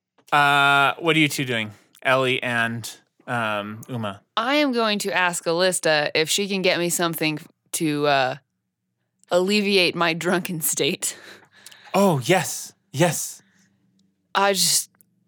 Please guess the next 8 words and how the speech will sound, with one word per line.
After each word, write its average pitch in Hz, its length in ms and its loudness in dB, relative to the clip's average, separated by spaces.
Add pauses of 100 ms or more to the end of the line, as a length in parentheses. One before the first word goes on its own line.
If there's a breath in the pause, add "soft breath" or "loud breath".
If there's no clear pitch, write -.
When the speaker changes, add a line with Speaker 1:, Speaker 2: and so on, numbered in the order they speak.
(120)
Speaker 2:
I 190 180 2
want 180 240 0
to 170 100 -6
remember 180 360 0
this 180 280 0
tomorrow. 190 680 0 (720 loud breath)
Speaker 1:
Oh, 160 160 2
well, 151 380 0